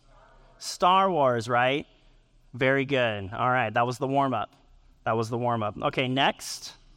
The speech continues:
This might be a little harder. "I'll be your Huckleberry." Tombstone, very good. Yeah, that was fast. That was quick on the draw right there. There you go. Okay. Another good one.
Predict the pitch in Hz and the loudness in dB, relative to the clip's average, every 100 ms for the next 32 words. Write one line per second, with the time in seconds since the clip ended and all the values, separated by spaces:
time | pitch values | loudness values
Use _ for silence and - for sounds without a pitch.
0 | _ - - 135 151 151 156 156 190 156 | _ -10 -6 -4 -2 0 2 2 2 2
1 | 143 180 _ _ _ _ _ _ _ _ | -4 -8 _ _ _ _ _ _ _ _
2 | _ _ 139 220 156 113 104 95 101 101 | _ _ -2 -2 -2 -4 -4 -6 -8 -8
3 | 90 92 95 123 156 _ _ _ _ - | -8 -8 -8 -10 -12 _ _ _ _ -20
4 | _ - _ _ _ _ _ - - 185 | _ -20 _ _ _ _ _ -12 -4 -2
5 | 277 - - 135 117 110 127 143 131 104 | -2 -4 -2 -2 -2 -2 -4 -4 -4 -4
6 | 135 135 - 110 117 95 - - _ - | -2 -4 -6 -8 -8 -10 -14 -16 _ -4
7 | 175 170 - 185 180 156 127 131 147 123 | -2 -2 -2 -2 0 -2 -2 0 0 0
8 | 107 107 151 123 117 110 107 - - _ | -2 -6 -2 -2 -2 -4 -6 -10 -20 _
9 | _ _ _ - 120 120 123 139 143 120 | _ _ _ -6 -2 -2 -2 0 0 -2
10 | - - 175 170 190 262 _ _ - _ | -6 -2 0 0 -2 -4 _ _ -20 _
11 | _ _ _ _ _ _ - 170 180 180 | _ _ _ _ _ _ -2 2 2 2
12 | 185 196 233 302 | 2 2 2 0